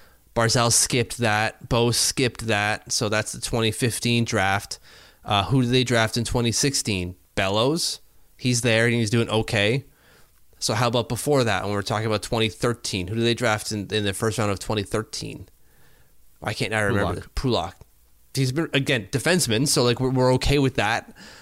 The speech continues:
Speaker 1: Uh, twenty twelve was, was that Strome?
Speaker 2: Uh, Strome was twenty eleven. Twenty twelve was Reinhart.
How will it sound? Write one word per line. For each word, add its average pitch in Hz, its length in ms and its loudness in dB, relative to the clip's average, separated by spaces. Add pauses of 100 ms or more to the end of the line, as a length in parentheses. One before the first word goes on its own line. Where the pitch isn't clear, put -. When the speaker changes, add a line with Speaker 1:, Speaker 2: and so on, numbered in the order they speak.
(160)
Speaker 1:
Uh, 104 260 2
twenty 127 400 0
twelve 135 600 2
was, 117 1000 2
was 120 80 -4
that 123 140 2
Strome? 160 540 0 (1600)
Speaker 2:
Uh, 101 260 2
Strome 101 380 0
was 98 120 0
twenty 101 280 0
eleven. 92 340 0
Twenty 95 240 0
twelve 95 240 2
was 87 160 0
Reinhart. 82 460 -2